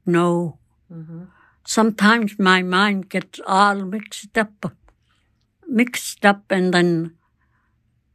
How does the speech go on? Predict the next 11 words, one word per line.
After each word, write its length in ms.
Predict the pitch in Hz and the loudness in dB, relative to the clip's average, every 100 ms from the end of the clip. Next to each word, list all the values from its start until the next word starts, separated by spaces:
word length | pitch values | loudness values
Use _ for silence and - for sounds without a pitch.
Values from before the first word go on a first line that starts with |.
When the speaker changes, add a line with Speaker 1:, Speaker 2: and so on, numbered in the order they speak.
| _ _ _ _ _ _ _ _ _ _ _ _ | _ _ _ _ _ _ _ _ _ _ _ _
Speaker 1:
and 180 | 190 170 | 0 2
sometimes 680 | - 202 202 208 208 202 196 | 4 2 2 2 2 0 0
I 140 | 175 | 0
have 420 | 170 185 190 - 156 | 2 0 -2 -4 -8
this 260 | 165 - - | -6 -8 -6
urge 640 | 180 196 185 175 - - - - - - | 0 2 0 -6 -6 -6 -8 -20 -14 -4
to 200 | 196 - _ _ _ _ _ _ _ _ _ | -4 -4 _ _ _ _ _ _ _ _ _
just 560 | 269 254 - - - - _ - | 2 2 -4 -14 -18 -18 _ 0
ask 480 | 196 180 - - - | 0 0 -8 -14 -16
somebody, 640 | - 170 160 160 123 - - - _ _ _ _ _ _ _ _ _ _ - _ _ _ _ | -6 -6 -4 -8 -10 -14 -20 -20 _ _ _ _ _ _ _ _ _ _ -20 _ _ _ _
um, 680 | 196 170 165 165 160 156 143 | 2 4 4 2 0 -4 -8